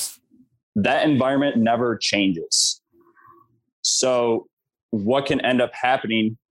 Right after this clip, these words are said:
is those pathways through which we interpret this environment and then create our response. These pathways never change. And so those pathways can, like, chronically be overused and then wear out.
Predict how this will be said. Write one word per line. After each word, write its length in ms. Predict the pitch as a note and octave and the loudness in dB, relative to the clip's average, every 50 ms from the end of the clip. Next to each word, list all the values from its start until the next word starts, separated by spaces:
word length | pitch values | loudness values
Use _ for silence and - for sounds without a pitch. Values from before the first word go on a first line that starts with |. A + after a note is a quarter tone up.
| _ - | _ -2
is 300 | A2 A2 G#2+ G#2+ G#2+ G2+ | 0 0 0 0 0 0
those 320 | A2+ A2 A2 G#2+ G#2+ - | 0 0 0 0 -2 -6
pathways 840 | - - - A2+ A#2+ B2+ - D3 D#3 D#3+ E3+ F3 F3+ - - - _ _ _ _ - - - - - - - | -8 -4 -2 -2 -2 0 0 0 0 2 2 0 0 -2 -6 -8 _ _ _ _ -16 -16 -14 -14 -16 -10 -6
through 120 | B2+ C3 | -2 0
which 240 | B2 C3+ C3+ C3 - | 0 0 -2 -2 -2
we 100 | C3 A#2+ | -2 0
interpret 420 | A2+ A2 - - B2+ C3 - D3 | 0 0 0 -2 -2 0 0 0
this 140 | B2 C#3 C3 | 0 0 -2
environment 460 | - B2+ A2+ A#2 A#2+ A#2+ A#2+ A#2+ - | 0 -2 0 0 0 0 0 -2 -2
and 60 | G#2+ G#2+ | -2 -2
then 100 | G#2 G2+ | -4 -4
create 240 | - - A#2+ A#2+ B2 | -2 -2 0 0 2
our 140 | B2 A#2+ A#2 | 2 2 2
response. 720 | A2 G#2+ - - - G#2+ G#2+ F#2+ - - - - - - | 0 -2 -4 -4 -2 -2 -2 0 0 -2 -2 -4 -4 -4
These 260 | - G#2 A2+ A#2 A#2 - | 0 0 2 2 0 -2
pathways 500 | - C3 A2 B2 - - C#3+ C#3 C3 A#2 | -2 0 0 0 0 0 0 2 2 0
never 340 | A2 G#2+ A2 A2+ A2+ A#2+ A#2 | 0 0 0 0 0 0 -2
change. 560 | - - G#2 A2 A#2 C#3 D#3+ E3+ - - - - | -2 -2 -2 0 0 2 2 0 -2 -4 -6 -6
And 100 | G#2+ G#2 | -4 -2
so 140 | - A#2 A2+ | 0 0 2
those 240 | G#2+ G#2+ G#2 - - | 2 0 0 -2 -4
pathways 500 | - - A2+ A#2+ - C#3 C3 B2 A2+ - | -2 0 0 0 0 0 0 0 0 -4
can, 420 | - - A#2 A#2 A#2 A#2 A#2 A#2 - _ _ _ _ _ _ _ _ _ _ _ - | -4 -2 -2 0 2 0 0 -2 -4 _ _ _ _ _ _ _ _ _ _ _ 0
like, 220 | G#2+ F#2+ - - | 0 0 0 -2
chronically 480 | - - - A#2+ C3 C#3 - - C#3 C3 | -4 -4 -2 0 0 0 0 0 -2 0
be 160 | A#2 B2 A#2+ | 0 0 -2
overused 720 | G#2+ A#2+ B2 A2+ A2 G#2 G#2 A2 A#2+ C3 D3 D#3 - - - | 0 -2 -2 -2 -2 -2 0 2 2 2 0 0 -2 -6 -4
and 120 | A2+ G#2+ | -2 -2
then 180 | G#2+ G#2 G#2 G2+ | 0 0 0 0
wear 280 | G2+ G#2+ G#2 G2 - - | 0 0 0 0 0 -2
out. 200 | F#2 E2+ - - | -2 -4 -4 -8